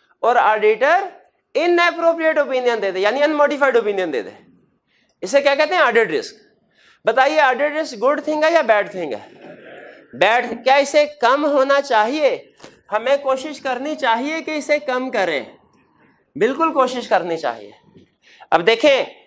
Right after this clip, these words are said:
बुराई को अगर ख़त्म करना हो तो उसे जड़ से उखाड़ना चाहिए, ये शायद आपने सुना होगा। ऑडिट रिस्क को हमने ख़त्म करना है, कम करना है, तो इसकी जड़ पे इसकी बेसिस देखनी पड़ेगी, रीजंस देखनी पड़ेगी, कंपोनेंट्स देखने पड़ेंगे, ये किन रीजंस की वजह से मिलके बनता है,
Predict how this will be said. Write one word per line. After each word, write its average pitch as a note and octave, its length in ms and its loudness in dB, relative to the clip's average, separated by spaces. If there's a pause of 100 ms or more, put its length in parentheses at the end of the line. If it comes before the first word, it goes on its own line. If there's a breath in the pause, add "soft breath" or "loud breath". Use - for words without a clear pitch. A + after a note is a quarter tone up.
(160)
बुराई F3+ 540 2
को D#4+ 140 0
अगर C#4 300 4
ख़त्म C#4+ 340 -2
करना A#3+ 300 0
हो B3 220 2
तो C4 120 -2
उसे C4 220 0
जड़ F#3+ 280 0
से A3+ 160 -2
उखाड़ना D3 460 -2
चाहिए, A#2 420 -8
ये E3 60 -6
शायद F#3+ 240 -2
आपने F#3+ 220 -2
सुना E3 220 -6
होगा। G2+ 360 -2 (400 loud breath)
ऑडिट G#3 440 2
रिस्क C#4 220 -4
को C#4+ 60 2
हमने C#4 280 0
ख़त्म C#4 360 -2
करना B3+ 300 0
है, C4+ 100 0
कम C4 280 -2
करना G#3 340 -2
है, C4 160 -2 (220 loud breath)
तो C4 80 0
इसकी C#4+ 280 -6
जड़ B3+ 340 2
पे D#4+ 160 2
इसकी C4 380 -4
बेसिस A3 480 -2
देखनी C#4+ 340 0
पड़ेगी, A3+ 380 0
रीजंस E4+ 400 2
देखनी C4+ 360 0
पड़ेगी, G#3 420 -2
कंपोनेंट्स E4+ 640 0
देखने D4 320 2
पड़ेंगे, C#4 340 0
ये D#4+ 140 -4
किन E4 260 0
रीजंस C#4+ 380 0
की E4+ 80 -6
वजह D4 240 2
से C4+ 100 0
मिलके G3 240 -2
बनता B2 300 -6
है, - 60 -16